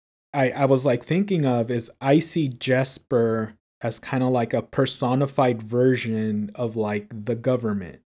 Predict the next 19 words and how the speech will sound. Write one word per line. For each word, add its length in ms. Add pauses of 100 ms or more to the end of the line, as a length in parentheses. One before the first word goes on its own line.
(520)
where 640 (420)
the 100
government 600
sees 640
this 360
side 460
of 300 (440)
town 400
or 100
the 120
country, 800
Smearensburg, 960
that's 400 (460)
not 340
prospering, 1080 (360)
people 320
are 180
not 360
educated, 1160